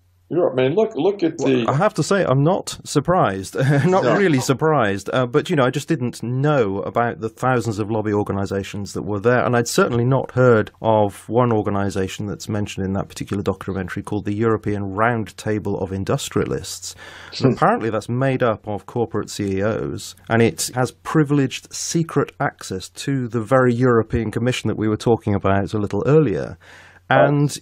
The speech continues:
Speaker 2: it's just stacked with names that people will recognize. I mean, the membership includes, just, this is just a selection, B A S F, Heineken, Nestle, Vodafone, Rolls-Royce, Saint-Gobain, Total, uh, Bayer, Fiat, Philips,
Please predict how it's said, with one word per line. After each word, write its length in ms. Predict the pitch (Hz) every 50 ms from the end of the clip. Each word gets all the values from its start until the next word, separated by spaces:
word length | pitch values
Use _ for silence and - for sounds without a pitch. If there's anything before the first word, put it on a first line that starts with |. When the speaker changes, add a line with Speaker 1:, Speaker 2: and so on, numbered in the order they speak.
| -
Speaker 2:
it's 260 | - 185 - - -
just 300 | - 180 180 170 - -
stacked 720 | - - - - - - 214 233 - - - - - - 127
with 360 | 123 120 117 110 - - -
names 460 | - 123 127 135 147 139 127 117 104
that 140 | - - -
people 220 | 117 110 107 110
will 100 | 113 113
recognize. 640 | 120 156 160 - 185 156 113 90 67 67 73 69 - 113
I 40 |
mean, 120 | 110 113 113
the 80 | 120
membership 400 | 120 123 139 143 135 - - 120
includes, 400 | 113 113 113 - 127 117 110 -
just, 160 | - 151 151 -
this 140 | 170 156
is 80 | 151 139
just 160 | 143 - -
a 40 | 110
selection, 440 | - 117 113 127 - - - 104 95
B 240 | - 143 165 165 -
A 200 | 127 127 117 107
S 160 | 98 - - 80
F, 180 | 85 - -
Heineken, 540 | - - 131 131 131 131 131 143 139 131 117
Nestle, 500 | 113 123 127 - - 131 123 - 131 123
Vodafone, 560 | 110 104 110 110 117 - - 120 120 123 117
Rolls-Royce, 560 | 117 117 113 110 92 92 110 104 113 117 113
Saint-Gobain, 560 | - - 117 117 117 120 110 - 117 117 117 - - - - - - _
Total, 560 | - 131 135 135 - - 131 131 131 127 - - - - - -
uh, 120 | 104 -
Bayer, 400 | - 101 117 123 127 127 127 123
Fiat, 520 | - - - - 135 131 131 131 - -
Philips, 440 | - - - 147 135 135 135 - -